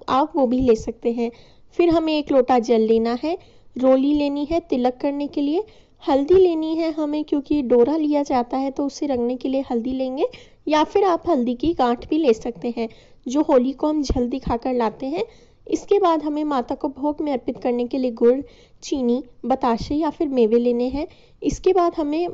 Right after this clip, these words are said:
हलवा लेना है जो शाम को आप माता को अर्पित करेंगे और अपना व्रत खोलेंगे। हलवा या कोई भी मिठाई आप ले सकते हैं। उसके बाद आपको माता को चढ़ाने के लिए श्रृंगार लेना है।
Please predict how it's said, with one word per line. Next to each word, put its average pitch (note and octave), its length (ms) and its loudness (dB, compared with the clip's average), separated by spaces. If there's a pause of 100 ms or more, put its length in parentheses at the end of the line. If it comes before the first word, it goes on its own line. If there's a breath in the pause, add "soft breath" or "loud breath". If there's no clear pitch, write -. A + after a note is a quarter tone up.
(100)
हलवा B3 260 2
लेना C4 260 -2
है D#4+ 200 -6 (320 soft breath)
जो D#4 120 2
शाम C4 380 -2
को E4+ 120 0
आप E4 180 2
माता B3 240 -2
को C#4 140 -2
अर्पित B3+ 260 -6
करेंगे B3+ 300 -2
और G4+ 100 2
अपना F4+ 240 0
व्रत D#4+ 320 0
खोलेंगे। A3+ 360 0
हलवा D4 320 -2
या F4 140 0
कोई E4 240 0
भी F4 100 0
मिठाई B3+ 380 -2
आप B3+ 180 -2
ले B3 100 4
सकते C4 340 -8
हैं। D4+ 180 -8 (420 soft breath)
उसके - 280 0
बाद D4+ 240 0
आपको C4 260 -2
माता C4 300 -4
को D4+ 140 -6
चढ़ाने C4 440 -6
के D#4+ 120 -6
लिए F4 100 0
श्रृंगार B3+ 480 -4
लेना A#3 260 -2
है। C#4 200 -4